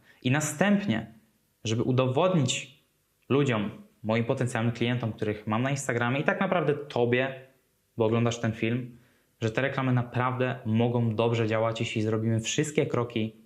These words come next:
dobrze. Więc zobacz, wtorek, trzy dni temu, tak samo w tym tygodniu, dostałem follow od pewnej osoby, następnie ta osoba napisała do mnie wiadomość jako pierwsza, czyli jest to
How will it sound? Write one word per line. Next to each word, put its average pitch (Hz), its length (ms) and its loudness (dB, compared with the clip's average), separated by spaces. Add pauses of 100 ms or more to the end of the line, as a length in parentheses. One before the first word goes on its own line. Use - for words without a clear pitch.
(180)
dobrze. 107 640 -4
Więc 127 140 4
zobacz, 135 460 0 (260)
wtorek, - 680 -2
trzy - 180 2
dni 135 160 2
temu, 120 340 2
tak 131 140 -2
samo 143 180 2
w 131 60 -6
tym 135 120 0
tygodniu, 120 480 2
dostałem 151 360 0
follow 147 260 2
od 123 140 0
pewnej 123 300 0
osoby, 113 400 0 (280)
następnie 127 800 0 (120)
ta 156 120 6
osoba 147 360 2
napisała 117 340 0
do 123 100 0
mnie 117 180 2
wiadomość 120 500 0
jako - 160 -4
pierwsza, 110 640 -2
czyli 113 140 -2
jest 110 140 -2
to - 120 -6